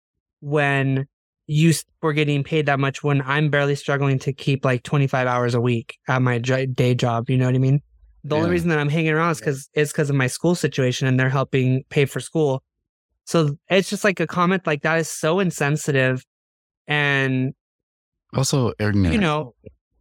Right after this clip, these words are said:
Speaker 2: Because
Speaker 1: also, she, she's, she's the half whiteness on her just really shows when it's like that, that's your comments.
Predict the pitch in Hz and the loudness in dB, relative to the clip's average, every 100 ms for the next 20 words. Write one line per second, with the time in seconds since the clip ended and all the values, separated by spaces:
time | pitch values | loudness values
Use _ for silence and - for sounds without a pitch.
0 | _ 98 - 87 95 80 247 196 - - | _ -4 -2 -2 -2 0 -2 -2 -6 -2
1 | 240 226 - _ - 226 202 180 - - | 0 0 -4 _ -2 2 2 0 -2 2
2 | 226 170 - - - _ _ 175 202 226 | 2 2 -2 -6 -8 _ _ -2 0 0
3 | 226 196 190 185 156 147 151 143 147 139 | -2 -2 0 0 -2 -2 0 0 2 0
4 | 131 139 151 147 139 160 143 139 131 127 | -2 -2 -2 0 -2 0 0 0 -2 -2
5 | - 135 139 135 135 139 131 - 139 - | 0 -2 0 -2 0 -2 -2 -4 -4 -2
6 | 139 127 120 127 - | 0 2 0 -2 -8